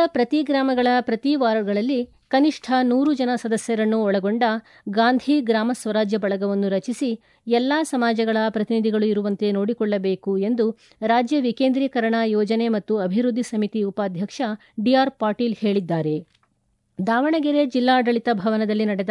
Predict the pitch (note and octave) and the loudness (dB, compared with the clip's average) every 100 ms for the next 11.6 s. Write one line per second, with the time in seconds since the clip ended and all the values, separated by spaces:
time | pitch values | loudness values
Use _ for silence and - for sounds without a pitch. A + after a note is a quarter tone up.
0 | G#3 G3+ G#3+ B3+ B3+ A#3+ A#3+ A#3 B3+ G3+ | -2 -2 -2 -2 -4 -2 -2 0 -2 -2
1 | A3 G#3 A3+ A3 A3 G3 G3+ G3+ G#3+ G#3 | -2 -4 -2 -2 0 -2 -2 -2 -4 -2
2 | B3+ B3+ A#3+ G3 A3 A3+ A3 G3 G#3+ G#3 | -2 0 -2 0 0 0 -2 -2 -2 -2
3 | G3+ G3 G3 F#3+ F#3+ F3+ F#3+ - G#3+ A#3 | 0 -2 -2 -2 -4 -4 -4 -4 -2 -2
4 | B3 A#3 G3+ - F#3+ F#3 G#3 B3 A3 - | -2 -2 -4 -4 -4 -2 -2 0 -2 -6
5 | - _ G#3+ A3+ A#3+ G#3+ G#3 G#3 F3 E3 | -20 _ 0 2 4 2 0 0 0 -2
6 | D#3+ D#3 - _ - - - - A#3 D#4+ | -2 -2 -6 _ -20 -20 -12 -2 0 0
7 | D#4 D4+ D4 D4+ D#4 B3+ C4 A3+ A3+ A#3+ | 0 0 2 4 4 2 0 0 0 0
8 | A#3 A#3 A3 G#3 G#3 G#3+ B3+ A#3+ A3+ - | -2 0 0 0 0 0 2 0 0 -6
9 | - - A#3+ C4 B3+ B3 A#3 G3 A3 A3 | -18 0 2 4 4 4 2 0 0 0
10 | G3+ A#3 - B3 G#3 - _ A3+ A3+ C#4 | -2 -4 -2 -2 -2 -6 _ 0 2 2
11 | C4+ B3+ - G#3 F#3+ | 2 -2 -2 -4 -2